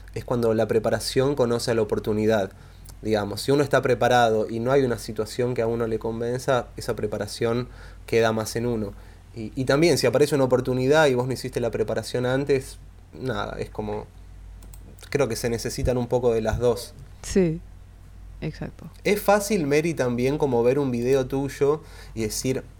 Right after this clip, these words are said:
Speaker 1: "Wow", es como, Mary, como decimos acá, la rompe.
Speaker 2: <laughs>
Speaker 1: Eh, es algo bueno. Al-, la rompe es algo bueno.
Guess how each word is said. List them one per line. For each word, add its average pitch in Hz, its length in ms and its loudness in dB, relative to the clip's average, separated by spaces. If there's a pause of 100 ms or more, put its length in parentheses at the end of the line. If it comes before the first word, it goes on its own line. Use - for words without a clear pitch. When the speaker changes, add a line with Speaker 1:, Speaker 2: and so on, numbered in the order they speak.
(160)
Speaker 1:
"Wow", 117 440 2 (380)
es 107 100 -12
como, 110 300 -6 (600)
Mary, 120 400 0 (120)
como 113 140 -4
decimos 123 280 -4
acá, 127 320 0
la 120 240 0
rompe. 113 560 0 (220)
Speaker 2:
<laughs> 247 240 6 (420)
Speaker 1:
Eh, 415 160 4 (240)
es - 140 2
algo 139 260 6
bueno. 127 440 4 (680)
Al-, 131 260 2
la 120 120 6
rompe 147 440 2
es 127 120 -2
algo 120 180 2
bueno. 110 320 2